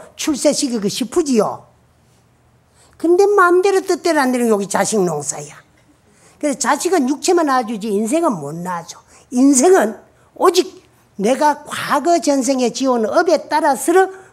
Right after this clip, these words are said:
부귀빈천과 희배락이 좌우돼요. 그래, 오늘의 내 인생은 과거 전생에 내가 일으켰던 생각의 그림자요, 그 생각을 행동에 옮겨서 실천한 업의 모습이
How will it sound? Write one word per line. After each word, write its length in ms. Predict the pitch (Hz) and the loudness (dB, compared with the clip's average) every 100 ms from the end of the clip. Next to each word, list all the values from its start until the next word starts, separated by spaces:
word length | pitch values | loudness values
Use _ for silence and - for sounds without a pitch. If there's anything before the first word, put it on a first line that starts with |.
| _ | _
부귀빈천과 1000 | - 285 320 285 311 262 247 240 226 190 | -2 4 4 4 2 2 0 -2 -2 -2
희배락이 580 | 143 208 233 214 160 160 | -2 0 0 0 -2 -6
좌우돼요. 580 | - 139 143 139 170 185 - _ _ _ _ _ - - | -6 -6 -6 -8 -16 -20 -20 _ _ _ _ _ -20 -4
그래, 140 | 302 294 | 0 4
오늘의 500 | 269 349 339 294 247 | 6 6 6 4 4
내 140 | 247 | 2
인생은 560 | 220 220 269 311 277 269 - - - | 2 2 2 4 2 -2 -14 -20 -20
과거 680 | - 185 220 285 311 320 339 | -8 -2 2 2 2 2 0
전생에 500 | 294 302 269 285 269 | 2 0 0 -2 -2
내가 280 | 247 233 247 | -2 -2 -2
일으켰던 760 | 226 240 - 269 - 359 370 | -2 -6 -6 -8 -2 2 4
생각의 680 | 311 302 294 277 262 285 294 | 2 -2 -2 0 0 0 0
그림자요, 840 | 202 240 254 247 220 208 202 208 - - - | -2 -4 -2 0 0 2 2 0 -8 -20 -20
그 340 | - 277 330 330 | -8 -2 0 0
생각을 560 | 294 302 302 294 285 | 0 -2 -2 -2 -2
행동에 420 | 247 285 247 247 240 | -2 -2 -2 -2 -2
옮겨서 380 | 220 214 220 | -4 -4 -6
실천한 600 | 185 - 285 - 269 220 254 | -6 -8 -8 -6 -2 -4 -2
업의 260 | 320 320 | -2 -2
모습이 540 | 247 262 - 277 302 | -2 -4 -4 -4 -4